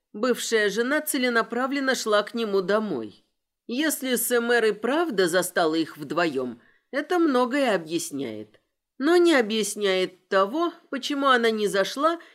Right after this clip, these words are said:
и не поставила взорвавшуюся Линдси на место одной своей дерзкой улыбкой. Так было бы легче избавиться от бывшей жены и не выслушивать грандиозные планы по возвращению утраченного счастья. Нужно найти С М Р.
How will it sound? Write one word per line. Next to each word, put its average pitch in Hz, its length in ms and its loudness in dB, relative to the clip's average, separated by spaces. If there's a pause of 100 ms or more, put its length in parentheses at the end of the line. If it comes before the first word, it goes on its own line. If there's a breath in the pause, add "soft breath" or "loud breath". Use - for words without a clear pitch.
(120)
и 220 80 -6
не 240 140 -2
поставила 294 640 -2
взорвавшуюся 214 840 -2
Линдси 247 440 -4
на 208 180 2
место 262 460 0
одной 247 280 -2
своей 226 380 -4
дерзкой 220 460 -4
улыбкой. 190 760 -8 (500)
Так 339 280 0
было 320 280 -2
бы 320 120 -2
легче 233 480 0
избавиться 208 520 0
от 170 140 -2
бывшей 196 400 0
жены 233 400 0 (160 loud breath)
и 277 80 -6
не 254 160 0
выслушивать 254 640 -2
грандиозные 190 760 0
планы 285 400 -2
по 233 160 2
возвращению 202 800 -2
утраченного 202 680 0
счастья. - 840 -10 (640)
Нужно 294 440 0
найти 226 500 0
С - 100 -6
М 123 200 -6
Р. 107 180 -14